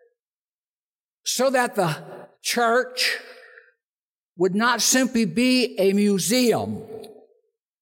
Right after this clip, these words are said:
of the historical Jesus, but that it would be a living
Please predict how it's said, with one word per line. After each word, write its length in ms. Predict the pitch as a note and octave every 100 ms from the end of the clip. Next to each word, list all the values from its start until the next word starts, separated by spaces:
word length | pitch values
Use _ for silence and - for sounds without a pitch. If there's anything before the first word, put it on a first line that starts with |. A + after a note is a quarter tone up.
| _ _ _ -
of 140 | D3+
the 100 | D#3+
historical 680 | E3+ F3+ - G3+ F3+ F#3 F3
Jesus, 840 | D#3 E3 E3 B2+ A2+ E2 - - - - - _ _ _ _ _ _ _ _ _ _ _ _ _ _ _ _ _ _ _ _ _ _ _ _ _ _ _ _ _ _
but 180 | F#3 G3+
that 140 | A3+
it 140 | A3 G#3
would 260 | G#3 E3+
be 400 | F3+ B3+ C4 C4 -
a 160 | F3
living 880 | E3+ F3 F#3+ C4 C4 B3+ C4 B3+ A3+